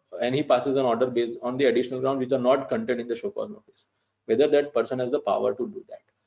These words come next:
So specifically it is given here that order cannot go beyond the grounds or amount specified in the show cause notice.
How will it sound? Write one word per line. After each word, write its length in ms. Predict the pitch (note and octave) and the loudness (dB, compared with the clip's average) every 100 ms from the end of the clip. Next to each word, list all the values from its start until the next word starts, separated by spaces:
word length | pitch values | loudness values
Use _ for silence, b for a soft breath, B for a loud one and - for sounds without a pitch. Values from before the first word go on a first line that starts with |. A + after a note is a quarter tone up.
| _ _ - | _ _ -8
So 80 | |
specifically 560 | - A#2 - D#3+ D#3+ E3 | -2 -2 2 2 4 4
it 80 | D#3+ | 6
is 140 | C#3+ | 4
given 240 | A2+ A#2 A#2 | 2 0 0
here 240 | A2+ - | 0 2
that 200 | C3+ C3+ | 2 2
order 280 | G2+ A2 C3 | 2 2 0
cannot 520 | - A#2+ C#3+ C#3 B2 | 0 0 0 -2 -4
go 140 | A2+ B2 | 0 0
beyond 440 | B2 A#2+ B2+ D3+ | 4 4 4 0
the 80 | D3 | -2
grounds 340 | A#2 A#2 C3 | 2 2 2
or 80 | C#3+ | 0
amount 260 | A2 A#2 C#3 | 0 -4 -8
specified 340 | - - A2+ | -8 -4 -2
in 80 | A2+ | -2
the 60 | C3+ | -4
show 140 | A2+ | -4
cause 200 | - G2+ | -6 -8
notice. 320 | G2+ _ - | -12 _ -20